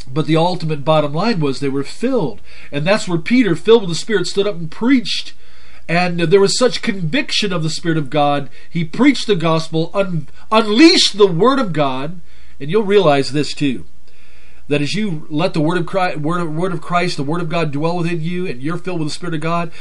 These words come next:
man, the Word of God will be at the tip of your tongue. The Word of God will be there ready to flow out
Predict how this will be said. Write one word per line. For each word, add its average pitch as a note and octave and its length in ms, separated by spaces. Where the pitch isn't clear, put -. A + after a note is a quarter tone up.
man, E3+ 260
the D3 80
Word D3+ 220
of D#3+ 120
God E3+ 160
will E3 60
be D#3+ 140
at D3+ 80
the A#2+ 80
tip - 340
of C#3 120
your D3 140
tongue. A2+ 420
The C#3 80
Word F3+ 140
of D#3+ 100
God F3+ 200
will D#3 60
be D#3 180
there F3+ 180
ready E3+ 240
to C3+ 80
flow F#3 440
out F#3+ 300